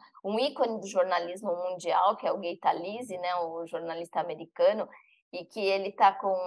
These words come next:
tem o, o livro dele, né, tem, é... ele tem alguns livros, inclusive o que é bem conhecido, em que ele fala... é... que ele traz o perfil do Frank Sinatra,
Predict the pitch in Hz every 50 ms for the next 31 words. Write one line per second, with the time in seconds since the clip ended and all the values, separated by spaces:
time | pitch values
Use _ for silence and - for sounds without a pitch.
0 | 170 151 - - 508 508 494 494 - - - - - - 381 339 - - 240 240
1 | 214 254 269 311 - 254 196 - - 190 - 247 233 214 196 180 185 202 202 208
2 | 196 - - 196 196 190 165 160 175 180 175 170 165 151 151 151 139 - _ _
3 | _ - - 196 208 - 247 208 208 196 196 196 220 254 294 - - 233 208 208
4 | 226 240 208 196 196 165 185 180 - 180 180 - 226 180 180 180 - 262 185 180
5 | 185 180 175 - 190 180 180 185 - - 202 170 165 175 175 - - 185 170 170
6 | 170 170 - - 170 165 160 156 160 165 156 156 151 147 139 135 135 135 - -
7 | _ _ _ _ _ _ _ - - 175 175 170 165 165 156 151 156 151 - -
8 | 247 208 165 - - - 170 151 170 - 180 - - 202 - - - - 170 185
9 | 196 190 180 160 165 175 175 170 170 175 175 - - 165 170 - - - 233 226
10 | 214 175 175 190 202 220 214 196 185 - - 180 180